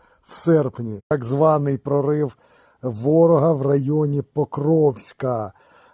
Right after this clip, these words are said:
Е, деякі наступальні дії ворога відбувались в цьому напрямку, проходили Д Р Г, і це відомо, а прорива як такового нема.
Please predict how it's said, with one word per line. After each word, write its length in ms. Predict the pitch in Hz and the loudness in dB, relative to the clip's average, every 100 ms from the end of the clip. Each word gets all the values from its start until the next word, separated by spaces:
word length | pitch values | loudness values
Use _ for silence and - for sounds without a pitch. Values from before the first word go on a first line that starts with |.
| _ 131 | _ -8
Е, 240 | 131 127 | -4 -4
деякі 1500 | 117 110 160 180 185 175 165 _ 156 156 147 143 143 139 135 117 117 113 | -6 -2 4 6 6 4 0 _ -4 -2 0 0 0 0 -2 -6 -18 -16
наступальні 800 | 120 143 127 165 139 156 135 131 | -6 -4 -2 -4 -2 0 0 -2
дії 260 | 120 131 131 | -4 -4 -4
ворога 400 | 123 139 123 117 | -2 -2 -2 -6
відбувались 680 | 131 127 131 123 131 143 139 | -8 -6 -4 -2 0 0 -4
в 60 | |
цьому 260 | - 160 156 | -4 -4 -2
напрямку, 560 | 151 151 147 151 131 147 | -2 -4 -2 -6 -6 -8
проходили 580 | 120 110 139 135 131 | -8 -6 -4 -2 -4
Д 200 | 120 139 | -2 0
Р 180 | 139 127 | 2 0
Г, 360 | 95 127 139 143 _ _ _ _ | -4 -6 -6 -8 _ _ _ _
і 320 | 131 127 139 - _ _ _ | -8 -6 -6 -8 _ _ _
це 440 | - - 151 139 110 _ | -10 -2 0 0 -6 _
відомо, 680 | 120 147 120 143 143 160 170 _ _ _ _ _ | -2 0 2 2 2 0 -2 _ _ _ _ _
а 220 | 135 120 - | -14 -14 -10
прорива 440 | 139 131 147 196 185 | -2 0 2 2 2
як 160 | 165 | 2
такового 480 | - - 135 120 98 | -4 -10 -6 -6 -8
нема. 580 | 95 113 160 160 113 | -8 -2 0 0 -4